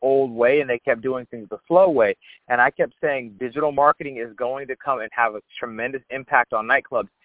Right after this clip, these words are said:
And people said, "Why?" I said, "Simply because of this." I said, "Logan Paul would be a better promoter than me simply because he has attention and awareness at scale. He's got a brand. If he were to become a promoter tomorrow, everywhere he would show up would become the new hotspot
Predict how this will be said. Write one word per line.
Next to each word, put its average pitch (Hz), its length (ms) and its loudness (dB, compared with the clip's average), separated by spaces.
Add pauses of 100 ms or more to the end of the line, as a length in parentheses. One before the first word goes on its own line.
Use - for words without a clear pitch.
(120)
And 117 100 -20
people 135 280 -10
said, 120 100 -6
"Why?" 113 360 2
I 117 120 -8
said, 113 160 -8 (140)
"Simply 143 300 -6
because 135 360 -2
of 113 100 -8
this." 127 200 0 (320)
I 127 180 4
said, 139 220 2 (240)
"Logan 156 400 0
Paul 160 300 4
would 139 100 -2
be 123 140 -4
a 113 40 -4
better 123 220 -2
promoter 127 400 -6
than 107 160 -16
me 107 240 -12 (320)
simply 151 240 -4
because 139 360 -2
he 156 140 -6
has 127 140 2
attention 117 500 -10
and 120 140 -6
awareness 117 420 -2
at 101 80 -14 (160)
scale. 95 400 -6 (240)
He's 135 180 -10
got 123 200 4
a 104 40 2
brand. 104 500 -4
If 131 140 -4
he 151 140 -8
were 156 80 -2
to 139 140 -6
become 131 200 -8
a 113 60 -8
promoter 127 380 -6
tomorrow, 127 500 2 (440)
everywhere 147 520 2
he 143 200 -12
would 143 160 -12
show 127 260 -4
up 147 140 0
would 120 140 -8
become 127 320 -10
the 117 60 -10
new 117 200 -12
hotspot - 540 -2